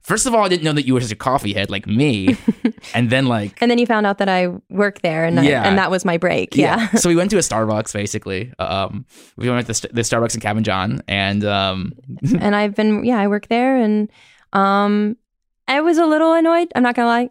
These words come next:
Speaker 2: I mean, <laughs> I was, I was annoyed because, like, I was on a date during my break at the place that I work. Like, we could have at least gone to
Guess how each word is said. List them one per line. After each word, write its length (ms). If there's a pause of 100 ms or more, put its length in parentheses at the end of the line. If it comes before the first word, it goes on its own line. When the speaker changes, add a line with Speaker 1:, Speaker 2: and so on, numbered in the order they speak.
(120)
Speaker 2:
I 100
mean, 260 (280)
<laughs> 260
I 80
was, 160 (880)
I 80
was 80
annoyed 220
because, 240
like, 180
I 320 (300)
was 320
on 120
a 80
date 240
during 180
my 120
break 420
at 180
the 80
place 240
that 100
I 80
work. 320
Like, 140
we 80
could 140
have 120
at 100
least 260
gone 260
to 360